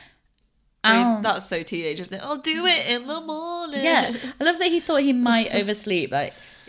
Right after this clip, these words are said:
Speaker 2: he, it's not weighing on his conscience that heavily <laughs> that he's
Speaker 1: Yeah.
Speaker 2: like, "Yeah, I could probably lie in." So Alma, however, she was convinced that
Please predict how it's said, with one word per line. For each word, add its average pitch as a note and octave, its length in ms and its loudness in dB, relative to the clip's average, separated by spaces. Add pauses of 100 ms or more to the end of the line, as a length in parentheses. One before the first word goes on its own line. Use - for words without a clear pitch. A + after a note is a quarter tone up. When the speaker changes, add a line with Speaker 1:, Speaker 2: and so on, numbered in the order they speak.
(120)
Speaker 2:
he, G#3 240 -6
it's G3 280 -8
not G3+ 180 -2
weighing G3 240 2
on F#3 60 -4
his F#3 100 -6
conscience F3 440 -10
that E3 280 0
heavily - 540 0
<laughs> - 140 2
that G3+ 140 4
he's F#3 80 0
Speaker 1:
Yeah. F#3+ 100 0 (200)
Speaker 2:
like, D4+ 120 -6
"Yeah, E3 160 0
I D#3 40 -2
could D#3+ 160 -12
probably D#3 280 -8
lie C#3 220 -4
in." G#2+ 340 -10 (1500)
So G#3+ 460 0
Alma, A#3 420 2
however, E3+ 420 2
she G#3 200 -4
was G#3 120 -4
convinced F#3+ 720 -4
that E3 260 0